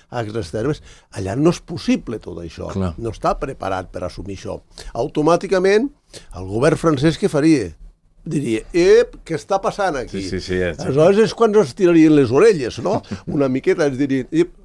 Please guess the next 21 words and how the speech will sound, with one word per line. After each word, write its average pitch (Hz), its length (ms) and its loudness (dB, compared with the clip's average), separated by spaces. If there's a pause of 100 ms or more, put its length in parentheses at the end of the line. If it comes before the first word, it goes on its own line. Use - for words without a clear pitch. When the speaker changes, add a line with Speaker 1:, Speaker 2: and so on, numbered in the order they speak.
(100)
Speaker 1:
això 123 380 -6 (180)
no 123 180 -10
està 120 200 -10
bé.» 110 220 -6
I 226 180 -4
ara, 147 180 0
en 196 80 -4
aquests 180 240 0
moments, 170 560 2 (320)
no 135 180 -8
ens 104 120 -14
convé 143 400 -6
res 202 240 -2
de - 100 -4
tot 98 180 -10
això 92 220 -12
a 82 60 -10
nosaltres. 80 500 -12 (260)
Tampoc 107 360 -10
ens 143 140 -8
convé, 139 340 0